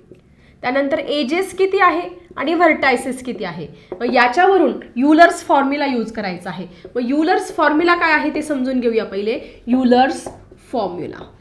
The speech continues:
हा फॉर्म्युला डायरेक्ट तुम्ही लाईफटाईम लक्षात ठेवायचा आहे. कधीही तुम्हाला कोणीही,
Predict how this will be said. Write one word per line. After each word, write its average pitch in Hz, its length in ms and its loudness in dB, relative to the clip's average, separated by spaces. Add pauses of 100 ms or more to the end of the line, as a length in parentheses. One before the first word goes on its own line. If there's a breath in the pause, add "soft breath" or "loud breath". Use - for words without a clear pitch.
(200 soft breath)
हा 339 280 2
फॉर्म्युला 330 520 2
डायरेक्ट 320 380 0
तुम्ही 330 220 4
लाईफटाईम 311 460 0
लक्षात 302 300 0
ठेवायचा 302 400 -4
आहे. 294 140 -8
कधीही 285 440 -4
तुम्हाला 277 260 -6
कोणीही, 285 580 -4